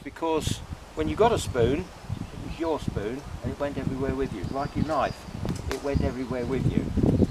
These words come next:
So if you went overboard, your spoon and your knife went with you, and the sharks got you. But luckily, those two came up. They were made out of field maple, and one of them was carved out of the wood.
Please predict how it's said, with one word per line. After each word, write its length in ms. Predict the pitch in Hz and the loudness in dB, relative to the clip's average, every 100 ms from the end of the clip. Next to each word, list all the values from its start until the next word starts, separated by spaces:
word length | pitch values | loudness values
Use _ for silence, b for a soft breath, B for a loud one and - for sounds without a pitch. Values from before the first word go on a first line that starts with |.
| - | 6
So 140 | 117 117 | 8 8
if 220 | 120 - | 8 6
you 120 | 156 | 4
went 200 | 143 139 | 6 8
overboard, 640 | 135 113 123 104 101 131 - | 6 6 0 0 2 2 2
your 180 | - 107 | 0 -2
spoon 320 | - 143 127 | -4 -2 0
and 160 | 123 117 | 0 0
your 100 | 113 | 2
knife 260 | 117 113 | 4 4
went 200 | 131 120 | 4 0
with 200 | 131 127 | 0 0
you, 180 | 104 113 | 0 0
and 220 | 120 120 | 0 2
the 60 | 120 | 2
sharks 300 | 151 131 - | 6 4 4
got 200 | - 82 | -4 -4
you. 100 | 85 - - - - - - - | -4 -8 -8 -6 -4 -2 2 4
But 160 | 151 160 | 4 10
luckily, 480 | 202 202 180 185 | 10 10 6 8
those 320 | 165 175 175 - | 8 6 6 2
two 260 | 175 160 | 2 4
came 380 | 151 160 147 143 | 4 4 4 6
up. 180 | 120 87 - - - - - - - - - - - - | 6 6 2 -2 -6 -10 -8 -8 -10 -4 -2 2 2 2
They 60 | |
were 100 | 135 | 0
made 280 | 151 202 202 | 4 6 8
out 260 | 185 170 170 | 8 8 6
of 140 | 147 | 0
field 440 | - - 180 151 | 0 0 4 4
maple, 460 | 123 123 117 147 170 - - - - - | 6 4 6 0 -2 -4 -12 -12 -14 -4
and 540 | 120 127 131 135 131 - - - - - - - 127 | 0 2 2 2 0 -2 -8 -10 -10 -10 -8 -4 2
one 200 | 175 202 | 6 8
of 160 | 196 | 6
them 140 | 185 165 | 4 -4
was 120 | 147 | -4
carved 400 | - 160 151 - | 4 8 8 8
out 200 | 151 139 | 4 4
of 80 | 131 | -2
the 80 | |
wood. 260 | 135 139 131 | 4 6 4